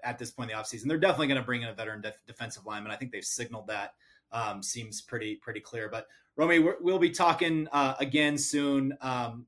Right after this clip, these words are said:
uh, you know, there, there's gonna be so much, so much more to talk about. We have six straight days <laughs> back out there, so by, by this time next week,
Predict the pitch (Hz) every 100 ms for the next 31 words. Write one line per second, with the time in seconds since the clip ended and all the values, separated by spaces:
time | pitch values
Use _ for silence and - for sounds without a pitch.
0 | 101 104 - 139 123 123 123 123 123 139
1 | 131 120 - 143 139 135 - - - -
2 | 156 143 147 139 139 135 127 127 127 135
3 | 135 127 - _ _ - - 185 - -
4 | 165 151 156 156 147 151 160 156 151 147
5 | 143 139 147 139 139 139 147 147 151 165
6 | 147 143 139 135 - 143 139